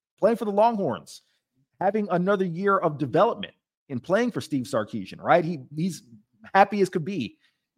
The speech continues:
He is not someone who's, you know, pining for the transfer portal. So you combine those two things together, Chip, that means the long-term outlook for this <laughs> position. You've got it solidified in my mind. You gotta think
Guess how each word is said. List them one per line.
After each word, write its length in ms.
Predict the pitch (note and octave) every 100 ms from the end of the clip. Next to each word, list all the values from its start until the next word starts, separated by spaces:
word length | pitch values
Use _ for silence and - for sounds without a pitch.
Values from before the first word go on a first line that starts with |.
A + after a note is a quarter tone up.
| _
He 140 | C3+
is 140 | F3+ A2
not 300 | D3 G#3+ -
someone 200 | D#3 C3+
who's, 180 | B2+ F#2+
you 100 | A#2
know, 100 | -
pining 400 | _ E3 E3 D3
for 100 | C#3+
the 80 |
transfer 400 | B2+ E3 F3 -
portal. 380 | A#2 A2 F#2 - _ _ _ _
So 440 | - F3 D3+ C3+ -
you 120 | A#2+
combine 420 | B2+ E3 G3 D3+
those 220 | A#2 F#3 -
two 200 | E3 D#3
things 240 | C#3+ C3
together, 340 | F#2+ D3 F#3+
Chip, 340 | A2 - G#2+ - _ _ _ -
that 240 | D#3+ A#3
means 220 | G3 D3
the 80 | B2+
long-term 640 | B2 D3 C#4 B3 - D3 B2
outlook 460 | B2 A2 G#2+ -
for 180 | - -
this 180 | C3 B2
<laughs> 20 |
position. 560 | - A#2 C#3+ - A2 - _ _ _ _
You've 140 | A#2 B2+
got 140 | C4
it 80 | A3
solidified 560 | - D3 A#3+ - B2 A#2
in 100 | G#2+
my 200 | F#3+ E3
mind. 260 | B2 A#2+
You 60 | B2+
gotta 140 | B2+
think 180 | B2+ B2+